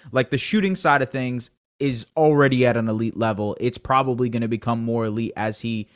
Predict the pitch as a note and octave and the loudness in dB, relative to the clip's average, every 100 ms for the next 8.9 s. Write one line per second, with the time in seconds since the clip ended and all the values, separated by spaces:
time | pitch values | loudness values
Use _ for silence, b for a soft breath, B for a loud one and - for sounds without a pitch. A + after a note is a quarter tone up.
0 | _ - B2 C3 B2 - A#2+ A#2 A2+ G#2+ | _ -6 -2 -2 -2 0 2 2 0 -4
1 | B2 C#3 C#3 A#2 B2 B2 A#2+ G#2+ A2 A2+ | -4 -2 -2 0 4 4 2 -2 -2 -2
2 | A2 A2+ - A#2 A2+ A2+ A2 G#2+ G2+ A#2 | -2 -6 -6 -4 -2 -2 0 -4 -4 -6
3 | A2+ A2 A2+ A2+ G2+ G#2+ - A2+ A2 A2 | -4 -2 0 0 -4 -8 -6 -2 0 0
4 | G#2 A#2+ - - B2+ B2+ B2 A2+ A2+ A#2+ | -2 -6 -10 -10 -4 -2 -2 -4 -4 -6
5 | G#2+ - A#2+ A#2 B2+ - C3+ B2 C#3+ D#3 | -6 -4 -4 -2 -2 -2 -4 -2 0 0
6 | - b b b b - C#3 C3+ _ - | -6 b b b b 2 2 2 _ -6
7 | C3 C3+ B2+ - D#3+ E3+ F3 D3+ C3 C3+ | -2 -2 -4 2 4 6 4 2 0 0
8 | C#3 C#3+ - A#2+ B2 A#2+ A#2 A#2 - | 0 -2 -4 0 0 0 -4 -6 -10